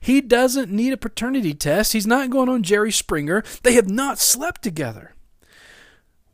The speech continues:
What's Joseph thinking, and how does he feel? Who's the father? How could you cheat on me? Why? Surely he felt betrayal, right?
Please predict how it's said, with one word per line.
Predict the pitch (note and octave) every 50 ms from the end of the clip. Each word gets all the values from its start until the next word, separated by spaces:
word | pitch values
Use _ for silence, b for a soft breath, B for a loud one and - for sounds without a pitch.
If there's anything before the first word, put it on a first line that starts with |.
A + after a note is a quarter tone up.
| _ _ _ _
What's | C3+ E3+ G#3+ - - -
Joseph | F#3 E3+ G#3 A3 G#3+ G3 F#3 D#3+ -
thinking, | - - - G3 F#3 E3 - - B2+ A2+ A2+
and | A2+ -
how | - F3+ G#3
does | A3+ A3 F3+
he | F#3 E3+
feel? | - - - F3 D3+ A#2+ G#2 - - -
Who's | - - A#3 C4 C#4 C#4+ C4+
the | - -
father? | - - - B3 A#3+ A3+ D#3 A#2+ F2+ B B B B B B
How | - G#3+ B3+ -
could | - D#4+ D4 -
you | D4+ D#4+
cheat | - - - - C4+ C4+ C4+ A3+
on | G3 D#3+ C#3 B2
me? | A#2 A#2
Why? | A2+ - - C#4 D4 G4 G4+ D4+ C#4 A3+ F3 C#3 A#2+ A2+ B2+ - _ _ _ _ _ _
Surely | _ - - - C#4 D4+ C#4+ F3
he | D#3 D3
felt | - - C3+ B2 G2+
betrayal, | A2 - - - A3+ G#3 C3+ G#2+
right? | F#2+ G2+ B2 F#3 A#3+ B3+ -